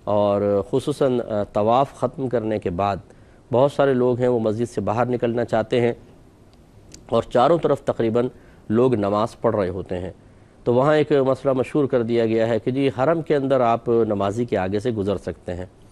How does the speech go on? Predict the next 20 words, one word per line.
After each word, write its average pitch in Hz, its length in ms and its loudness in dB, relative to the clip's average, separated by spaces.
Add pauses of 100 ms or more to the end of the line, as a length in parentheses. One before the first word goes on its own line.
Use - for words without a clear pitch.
(420)
हालांकि, 127 640 2
अ, 117 140 -6
नबी 113 460 2
करीम 123 280 0
सल्लल्लाहु 117 680 -2
अलैहि 107 140 0
वसल्लम 113 380 -2
गालिबन 110 360 0 (120)
हरम 123 180 2
में 113 140 0
ही 101 100 -4 (100)
थे, 92 120 -8 (520)
मक्के 113 320 0
और 127 120 4
मदीने 110 380 0
में 151 120 0
ही 147 60 2
सरकार 104 420 -2
रहे 101 260 0
हैं 110 200 0